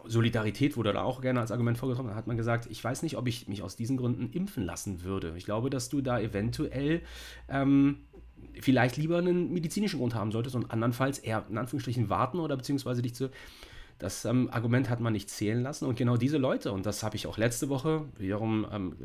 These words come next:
zeitgleich gesehen, junger Typ, Anfang zwanzig, ähm, wirklich einen richtigen Schal gehabt, nachdem sich jetzt diese zwei G Plus-Regelung herauskristallisiert, Lockdown und dergleichen. Und sagt, "Das kann doch nicht wahr sein, jetzt habe ich mich impfen lassen.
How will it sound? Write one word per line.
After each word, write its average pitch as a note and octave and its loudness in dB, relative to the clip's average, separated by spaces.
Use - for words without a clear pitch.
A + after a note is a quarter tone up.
zeitgleich A#2+ -2
gesehen, A2+ 2
junger B2 0
Typ, A#2+ -2
Anfang A2+ -4
zwanzig, B2+ -4
ähm, G#2 2
wirklich A#2 -2
einen F#2+ 0
richtigen B2+ 0
Schal A#2+ 0
gehabt, G#2 -4
nachdem G2+ -4
sich G2+ -2
jetzt - -4
diese G2+ -4
zwei G2 -4
G G2+ 0
Plus-Regelung A#2+ 0
herauskristallisiert, G#2 -2
Lockdown A2+ -2
und F#2 -6
dergleichen. G2 -4
Und - -12
sagt, F#2+ -12
"Das - -10
kann G2+ -6
doch G2 0
nicht G2 -2
wahr D3 -2
sein, A2+ -2
jetzt - -8
habe F#2+ -6
ich F2+ -4
mich G#2 -6
impfen A2 -2
lassen. C#3 -4